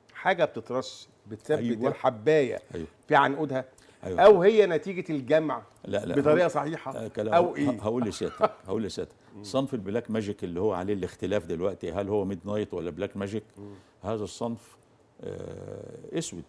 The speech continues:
Speaker 2: وكويس وكل حاجة.
Speaker 1: بلاك ماجيك؟
Speaker 2: بلاك ماجيك.
Speaker 1: الساحر
Speaker 2: لا،
Speaker 1: الأسود.
Speaker 2: له، له اسم، له مشكلة.
Speaker 1: مم.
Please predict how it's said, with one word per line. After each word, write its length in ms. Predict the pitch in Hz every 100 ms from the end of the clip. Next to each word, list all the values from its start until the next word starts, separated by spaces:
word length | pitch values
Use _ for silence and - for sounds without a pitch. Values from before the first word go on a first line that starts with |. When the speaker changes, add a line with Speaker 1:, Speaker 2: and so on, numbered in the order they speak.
| _ _ _ _ _ -
Speaker 2:
وكويس 720 | 98 101 92 123 131 131 -
وكل 200 | 110 107
حاجة. 240 | 104 120
Speaker 1:
بلاك 320 | 110 117 143
ماجيك؟ 360 | 143 147 151 175 - -
Speaker 2:
بلاك 240 | 101 113
ماجيك. 280 | 95 80 82
Speaker 1:
الساحر 440 | 104 - 127 123 117
Speaker 2:
لا، 80 |
Speaker 1:
الأسود. 320 | 110 117 - 123
Speaker 2:
له، 140 | 131
له 180 | 127 143 147
اسم، 340 | 147 - 113 98 92 98
له 760 | 95 139 123 92 85 82 80 90
مشكلة. 400 | 90 - 101 78 -
Speaker 1:
مم. 260 | 117 110 104